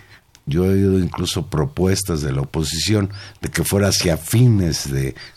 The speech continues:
de dos mil veintiuno esta cuestión de la consulta para revocar el mandato de López Obrador.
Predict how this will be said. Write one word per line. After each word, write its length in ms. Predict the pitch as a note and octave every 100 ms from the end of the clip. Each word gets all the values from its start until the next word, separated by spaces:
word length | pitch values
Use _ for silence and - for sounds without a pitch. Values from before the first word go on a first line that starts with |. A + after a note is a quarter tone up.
| -
de 80 | C#2+
dos 260 | C#2 D2 D2
mil 200 | F#2 F2
veintiuno 760 | F#2+ F2+ - G2 G2+ F2 D#2+ D#2+ - - -
esta 240 | D2+ - G2
cuestión 680 | F2 - G2+ G2+ G2 F#2+
de 260 | D#2 C#2+ C2+ - - - - - -
la 160 | E2+
consulta 640 | D#2 E2 - A2 G2 - F2
para 280 | E2 E2 D#2
revocar 520 | D#2 D#2 D#2 - G2
el 120 | F#2+
mandato 560 | E2+ E2 E2 F2 D#2+ E2+
de 80 | E2
López 320 | F2+ - -
Obrador. 480 | E2+ D#2 D#2+ D#2+